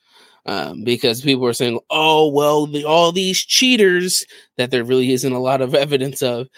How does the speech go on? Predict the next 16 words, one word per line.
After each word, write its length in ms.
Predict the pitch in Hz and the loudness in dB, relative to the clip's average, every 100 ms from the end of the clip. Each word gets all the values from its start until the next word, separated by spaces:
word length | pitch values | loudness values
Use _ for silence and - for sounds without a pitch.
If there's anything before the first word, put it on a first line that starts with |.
| - _ | -20 _
"that 80 | 147 | 0
all 240 | 170 202 | 2 2
these 220 | 202 202 - | 0 -2 -2
cheaters 640 | - 262 240 185 175 165 | 2 4 4 4 2 -2
are 60 | - | -4
cheating 420 | - 226 - 208 | -2 -2 -2 -4
in 80 | 214 | -2
our 180 | 202 196 | -2 0
game, 520 | 220 220 202 175 185 | 0 2 2 0 -2
so 200 | - 170 | -6 -4
we're 140 | 165 | -2
gonna 260 | 170 190 160 | -2 -2 -4
put 300 | - 202 143 | -4 -4 -4
Vanguard 760 | 135 135 190 220 214 220 220 208 | -10 -2 0 0 2 2 2 2
in 140 | 220 | 0
the, 180 | 220 | -2